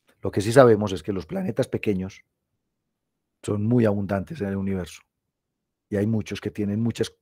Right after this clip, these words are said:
condiciones parecidas a las nuestras. Con el nuevo telescopio espacial, con otro telescopio espacial que se va a llamar Origins Space Telescope,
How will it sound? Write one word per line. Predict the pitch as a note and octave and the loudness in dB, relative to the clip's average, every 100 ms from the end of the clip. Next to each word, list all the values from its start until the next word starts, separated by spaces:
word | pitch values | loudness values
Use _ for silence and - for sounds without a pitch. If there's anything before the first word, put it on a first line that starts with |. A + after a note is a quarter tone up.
| _ | _
condiciones | A#2+ A2+ G#2 G2+ B2+ A#2 G2 | 0 0 -2 -2 0 0 0
parecidas | - F#2 E2 E3+ F3 | -4 -6 -6 -8 -8
a | G2 | -6
las | F2 | -6
nuestras. | D#3+ E3+ - - - - - - _ _ | -6 -10 -12 -20 -20 -20 -20 -20 _ _
Con | B2+ B2 | 4 6
el | A#2 | 6
nuevo | B2+ B3 C4 | 12 12 12
telescopio | F3 C#3+ C#3+ C3+ | 6 -4 -4 -4
espacial, | D3 A#2+ G#2 F2+ F#2+ _ _ _ _ | -4 -6 -6 -10 -14 _ _ _ _
con | - C3+ | -4 -2
otro | E3+ G3 | -2 -2
telescopio | F#3 D3 - D3 E3 | -4 -4 -2 -2 -2
espacial | - A#2+ A#2 | -4 -2 -2
que | - | -2
se | C3+ | 2
va | A2 | 2
a | |
llamar | A2 A#2+ B2+ - _ | 2 0 -2 -4 _
Origins | C#3 B2 A#2+ A#2 G#2 | 4 4 4 -2 -8
Space | G#2 - A#2 - | -10 -6 -6 -2
Telescope, | A2+ G2+ - G#2 G2 | -2 -2 -4 -6 -6